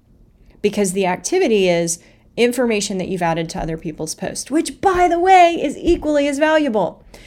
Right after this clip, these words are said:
So let's say you are in supply chain. You know, I, I like to use this example 'cause I was in supply chain for so many years.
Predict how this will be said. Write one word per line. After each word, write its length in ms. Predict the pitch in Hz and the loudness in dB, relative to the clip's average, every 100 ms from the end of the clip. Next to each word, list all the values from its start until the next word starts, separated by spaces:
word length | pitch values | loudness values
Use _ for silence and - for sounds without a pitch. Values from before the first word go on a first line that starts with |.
| - - | -14 -2
So 220 | 233 220 | 0 2
let's 440 | 220 269 349 - | 2 4 4 2
say 680 | - 247 202 170 165 170 - _ _ 185 | -2 2 4 2 0 -4 -10 _ _ -8
you 260 | 190 202 | -2 0
are 180 | 196 185 | 2 0
in 240 | 185 185 | -2 -2
supply 400 | 180 180 170 165 | -4 -6 -4 -4
chain. 440 | 160 165 160 160 - | -4 -4 -6 -6 -10
You 160 | 180 175 | -8 -6
know, 140 | 156 | -4
I, 160 | - 190 | -4 -2
I 80 | |
like 240 | 185 202 208 | 0 -2 -2
to 100 | 208 | -4
use 120 | 185 | -4
this 140 | 175 | -4
example 400 | 175 165 160 180 | -8 -6 -8 -8
'cause 160 | 196 233 | -10 -8
I 120 | 320 | -4
was 100 | 269 | -4
in 140 | 160 165 | -6 -10
supply 260 | 170 - | -10 -10
chain 220 | 175 - | -10 -12
for 140 | 165 180 | -12 -12
so 140 | - | -12
many 200 | 62 - | -12 -12
years. 260 | - - | -12 -14